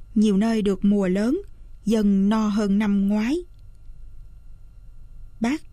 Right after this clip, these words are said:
vui vẻ hỏi tiếp: "Nếu chiến tranh nổ ra, các chiến sĩ có đủ gạo ăn không?" "Thưa bác, các huyện quanh Hà Nội và ở các tỉnh đều đã lập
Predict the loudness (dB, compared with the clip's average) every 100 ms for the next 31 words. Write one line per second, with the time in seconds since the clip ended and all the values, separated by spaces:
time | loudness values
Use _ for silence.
0 | -2 2 2 2 2 2 0 -2 -2 0
1 | 0 0 0 0 -2 -12 -16 -16 -16 -14
2 | -14 -14 -16 -16 -4 2 4 4 2 0
3 | 2 2 2 2 2 2 0 0 0 0
4 | -2 -6 -18 -16 -18 -4 -4 -2 -2 2
5 | 2 2 2 2 2 -2 -8 -2 0 2
6 | 4 4 2 2 0 0 2 2 2 2
7 | 0 0 -4 -16 -16 -16 -16 -16 -18 -16
8 | -18 -18 -16 -14 -14 -14 -14 -14 -14 -12
9 | 0 2 4 0 -2 -8 -12 -4 -2 0
10 | 2 2 4 2 2 2 2 2 2 2
11 | 0 -2 -14 -4 0 2 0 0 0 0
12 | -2 -4 -2 0 2 2 -4 -16 -18 -8
13 | -2 0 2 0 0 -2